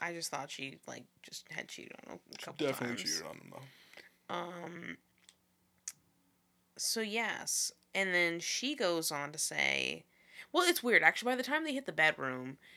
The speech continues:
Speaker 1: and she's saying, "Oh, you know, our love is what made this film so good, our relationship," I almost kind of believed her. Not that I'm saying I didn't believe her, but, I mean, 'cause I don't really believe in their love or their relationship,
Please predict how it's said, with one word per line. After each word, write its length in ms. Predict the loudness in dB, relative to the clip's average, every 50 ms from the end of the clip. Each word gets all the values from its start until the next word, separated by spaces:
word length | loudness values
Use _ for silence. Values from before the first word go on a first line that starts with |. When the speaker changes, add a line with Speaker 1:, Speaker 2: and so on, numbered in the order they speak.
| -20 _ -10
Speaker 1:
and 80 | -6 -4
she's 180 | -2 0 0 0
saying, 220 | 0 0 -2 -4 -4
"Oh, 160 | -2 -2 -2 -4 -8 -20 _ _ _ -6
you 140 | -2 0 0
know, 140 | 0 0
our 220 | 2 4 4 4 4
love 340 | 4 2 4 4 4 2 0
is 140 | -2 -4 -4
what 120 | -4 -4 -2
made 240 | -4 -4 -6 -8
this 180 | -8 -6 -6 -6
film 300 | -4 -4 -4 -4 -6 -6
so 240 | -6 -4 -4 -4 -6
good, 480 | -4 -4 -4 -4 -4 -8 -8 -10 -12 -16 -20 -20 -20 -20 -20 _ _ -2
our 140 | 0 0 0
relationship," 880 | -2 -4 -4 -4 -4 -4 -6 -8 -8 -8 -8 -8 -6 -8 -8 -10 -12 _ _ _ _ _ -4
I 220 | 2 2 2 2 2 0
almost 480 | 0 0 2 2 0 -2 -2 -2 -4 -6 -10 _ _ _ _ -18 _
kind 300 | -8 -6 -2 0 2 2
of 60 | 2 2
believed 500 | 2 2 2 0 -4 -6 -6 -6 -4 -4
her. 360 | -4 -2 0 0 0 -2 -4 -8 _ _ -20 -20 -20 -20 -20 0 8 10
Not 140 | 10 10
that 80 | 10 8
I'm 80 | 2 2
saying 180 | 0 0 2
I 80 | 0 0
didn't 280 | 2 2 2 2 2
believe 280 | 0 0 0 -2 -2 -2
her, 160 | -2 -2 -2
but, 140 | -2 -4 -8 -12 _ _ _ 2
I 40 | 4
mean, 160 | 6 6 4
'cause 140 | 4 6 8
I 80 | 8 8
don't 160 | 8 6 2
really 160 | 2 0 0
believe 220 | 0 -2 -4 -2
in 60 | -2 0
their 140 | 0 0 0
love 320 | 0 2 2 2 0 0
or 180 | -2 -4 -2 -2
their 180 | -4 -4 -6
relationship, 800 | -4 -6 -6 -6 -4 -6 -6 -6 -8 -8 -4 -2 0 0 -2 -2